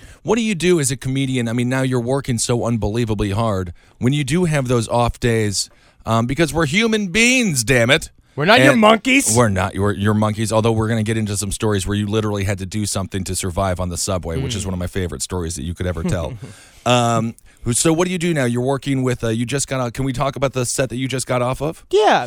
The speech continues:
Speaker 2: I
Speaker 1: Okay.
Speaker 2: think so. I'm, I, I, I won't talk about the plot, but I just did a, I just did a movie called, uh, Dirty Grandpa, or that's a working title, called Dirty Grandpa, with, uh, Robert De Niro and Zac Efron.
Speaker 1: Zac Efron, Robert De Ni-, uh, De Niro, these two unbelievable, oh, I mean, I'm gonna say De Niro is an unbelievable superstar, and Efron, uh, and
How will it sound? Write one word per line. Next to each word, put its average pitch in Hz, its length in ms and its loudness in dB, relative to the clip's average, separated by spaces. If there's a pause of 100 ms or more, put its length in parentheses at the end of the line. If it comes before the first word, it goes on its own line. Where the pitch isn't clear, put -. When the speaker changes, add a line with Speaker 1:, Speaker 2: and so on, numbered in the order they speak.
Speaker 2:
I 208 80 2
Speaker 1:
Okay. 294 140 2
Speaker 2:
think 262 100 4
so. 254 80 4
I'm, 220 100 4
I, 247 120 2
I, 233 100 2
I 233 140 2
won't 240 260 4
talk 220 140 -2
about 190 120 0
the 156 80 -4
plot, 175 380 0
but 156 100 -2
I 151 80 2
just 151 220 -6
did 175 140 0
a, 156 60 2
I 147 180 -2
just 165 180 -8
did 180 120 -4
a 156 40 -2
movie 160 320 -4
called, 147 340 -4
uh, 143 120 -2
Dirty 147 280 -4
Grandpa, 143 400 -2
or 135 140 0
that's 139 220 -6
a 143 40 -6
working 143 240 -6
title, 113 300 -8
called 113 180 -12
Dirty 107 200 -12
Grandpa, 104 400 -12
with, 107 200 -12
uh, 107 100 -10
Robert 110 280 -10
De 113 80 -12
Niro 110 260 -8
and 104 80 -10
Zac 107 260 -12
Efron. 101 520 -14
Speaker 1:
Zac 135 280 0
Efron, 131 440 0
Robert 127 300 2
De 127 100 -2
Ni-, 117 320 0
uh, 101 140 2
De 101 140 -4
Niro, 110 220 2
these 104 200 -2
two 139 420 0
unbelievable, 123 920 0
oh, 110 100 2
I 104 80 2
mean, 101 140 -4
I'm 101 60 -4
gonna 101 80 -2
say 98 140 -4
De 92 100 -4
Niro 170 280 0
is 131 80 -4
an 147 80 -6
unbelievable 208 680 2
superstar, 120 600 -2
and 117 120 0
Efron, 113 520 0
uh, 104 260 0
and 120 240 0